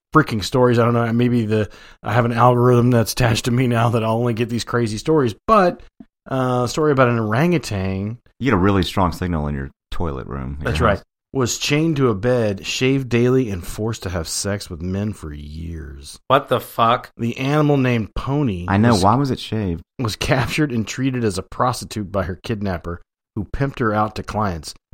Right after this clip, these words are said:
Speaker 1: By the way, her kidnapper, or the person who did it, was a mama san. It was like a
Speaker 3: Where was this?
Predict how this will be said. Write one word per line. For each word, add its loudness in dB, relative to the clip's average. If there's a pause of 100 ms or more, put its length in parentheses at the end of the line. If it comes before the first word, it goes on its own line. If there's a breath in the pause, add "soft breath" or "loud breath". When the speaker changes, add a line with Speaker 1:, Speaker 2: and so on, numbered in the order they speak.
Speaker 1:
By 4
the 8
way, 4
her 0
kidnapper, 0
or -2
the -4
person 0
who 0
did 0
it, -2
was -4
a -2
mama 0
san. -4
It -8
was -4
like -6
a -6
Speaker 3:
Where 4
was 6
this? -2